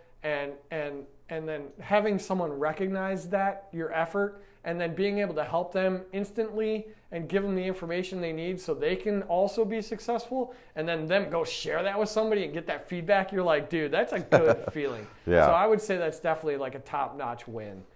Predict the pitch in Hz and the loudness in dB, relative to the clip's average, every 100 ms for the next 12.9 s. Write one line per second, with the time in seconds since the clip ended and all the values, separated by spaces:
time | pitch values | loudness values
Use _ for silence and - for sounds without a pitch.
0 | _ - 190 - 156 - 120 110 101 - | _ -4 -4 -2 -6 -4 -10 -10 -14 -16
1 | _ - 175 247 247 233 226 196 185 175 | _ 6 10 10 8 -2 -2 0 2 2
2 | 156 151 160 151 165 160 139 131 123 131 | 0 -4 -6 -2 0 0 0 -4 -6 -10
3 | 120 - 98 95 90 85 - 220 196 180 | -12 -14 -14 -14 -16 -8 2 4 8 8
4 | - 71 117 - 113 101 101 87 69 65 | 8 -2 -4 6 8 10 10 10 6 -8
5 | - - - - 156 - - 131 131 131 | -12 -20 -20 -4 -4 -4 2 8 10 10
6 | - - 127 139 127 - 131 131 120 - | 8 6 8 10 8 6 6 8 8 8
7 | 156 147 147 139 127 147 151 151 - 165 | 8 12 12 12 10 8 10 10 10 4
8 | - - 123 120 113 127 127 - 135 127 | 4 6 8 8 8 8 8 6 8 8
9 | 127 - - 101 95 92 104 113 98 95 | 4 -4 4 6 6 6 6 6 6 4
10 | 98 98 98 - 98 90 90 90 82 73 | 4 2 0 2 4 4 4 4 4 2
11 | 67 64 139 135 147 156 147 139 151 165 | 0 -4 -6 -12 -4 -2 -2 -4 -6 -6
12 | 160 165 170 175 196 180 190 220 | -4 -4 -4 -4 -2 -4 -2 -4